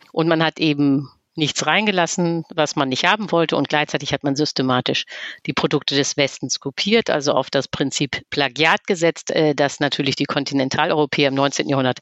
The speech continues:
auch schon genutzt haben, als sie immer die englischen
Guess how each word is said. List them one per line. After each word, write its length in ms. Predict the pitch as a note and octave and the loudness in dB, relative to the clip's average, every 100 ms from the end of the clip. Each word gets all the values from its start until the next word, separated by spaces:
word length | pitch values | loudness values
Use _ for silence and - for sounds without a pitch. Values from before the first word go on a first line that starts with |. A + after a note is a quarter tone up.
| - - - - | -8 -12 -14 -2
auch 140 | F#3+ | 0
schon 160 | - E3 | 2 2
genutzt 360 | C3+ B2+ - C3 | 2 0 0 0
haben, 280 | B2 C3+ | 2 2
als 140 | C#3 B2+ | -2 0
sie 60 | |
immer 160 | C#3 C#3 | 0 0
die 120 | C3 | 2
englischen 520 | C3+ C#3 B2+ - B2+ | 2 2 2 0 -2